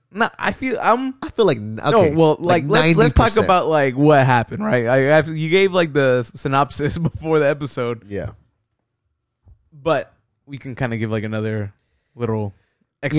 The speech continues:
Speaker 1: explanation of what really happened, even
Speaker 2: Okay,
Speaker 1: though
Speaker 2: so
Speaker 1: there's
Speaker 2: I
Speaker 1: some things that I'm kinda murky on too, so.
Speaker 2: Okay, so here, here are the details. We did research on this shit. <laughs> Like, like, we wanted to bring this shit to you guys,
Speaker 1: Mm.
Speaker 2: and we really wanted to research this one.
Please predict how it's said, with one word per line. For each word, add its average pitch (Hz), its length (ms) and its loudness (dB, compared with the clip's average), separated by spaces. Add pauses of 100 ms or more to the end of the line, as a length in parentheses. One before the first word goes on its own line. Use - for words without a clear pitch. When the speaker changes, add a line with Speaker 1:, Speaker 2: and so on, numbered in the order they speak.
Speaker 1:
explanation 123 360 0
of 113 80 -6
what 117 100 0
really 120 240 0
happened, 127 240 0 (220)
even 190 140 2
Speaker 2:
Okay, - 100 2
Speaker 1:
though 170 100 4
Speaker 2:
so 156 80 4
Speaker 1:
there's 160 120 4
Speaker 2:
I - 40 2
Speaker 1:
some 156 220 0
things 143 240 -2
that 120 100 0
I'm 123 160 -4
kinda 139 180 0
murky 135 320 0
on 127 140 -2
too, 143 280 0
so. 110 360 -8 (160)
Speaker 2:
Okay, 117 240 -2
so 107 300 -4 (340)
here, 127 240 -2
here 156 240 0
are 175 40 2
the 135 80 -2
details. 90 540 -12 (320)
We 240 220 2
did 135 300 2
research 123 420 -2
on 95 100 -6
this 101 120 -6
shit. - 280 -8
<laughs> - 400 -4
Like, - 400 -2
like, 170 120 2
we 151 80 6
wanted 185 240 4
to 165 80 2
bring 143 180 2
this 131 160 0
shit 123 200 -4
to 135 120 -2
you 123 80 2
guys, 113 320 2
Speaker 1:
Mm. 95 40 -6
Speaker 2:
and 95 80 -6
we 107 60 -2
really 131 220 0
wanted 120 180 -2
to 110 60 -4
research 123 400 -2
this 120 220 -6
one. 104 220 -6